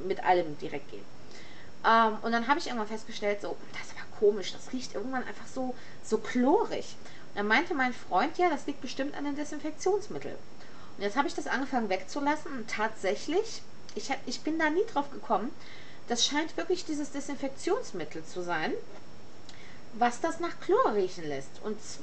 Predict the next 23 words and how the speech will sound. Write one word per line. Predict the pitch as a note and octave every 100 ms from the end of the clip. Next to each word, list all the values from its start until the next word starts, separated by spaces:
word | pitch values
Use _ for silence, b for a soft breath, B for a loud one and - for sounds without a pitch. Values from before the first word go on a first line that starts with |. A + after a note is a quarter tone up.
| -
ich | B3 -
weiß | C#4 G4+ -
nicht, | G4+
ob | D4 -
da | D4+
irgendwas | B3+ C4 C4 C4 -
mit | B3 -
Chlor | - G#3+ A3
noch | A#3 G#3 G3+
mit | F#3+ G3 - - B B B B B -
da | - F#3+
drin | - - C#4+ A4+
ist | -
oder | G4+ G4+ F#4+
so. | F#4
Also | F4 F4+ E4+ A3+ G#3
da | G3+
ist | F3+ -
Alkohol | - D4 D#4+ E4 E4 D4+ D4+ D4 D4
drin, | - C#4+ C#4+
Propanol, | - A#3+ A3+ F#3+ G#3 B3+ C#4+ D4 D4 D4+ B B B B B - - - - -
Hexylcinamal, | A3 G3+ - C4 C4 B3+ - A3+ G3+ F#3 F#3+ A#3+ C4
Zitron-, | - A#3+ - G3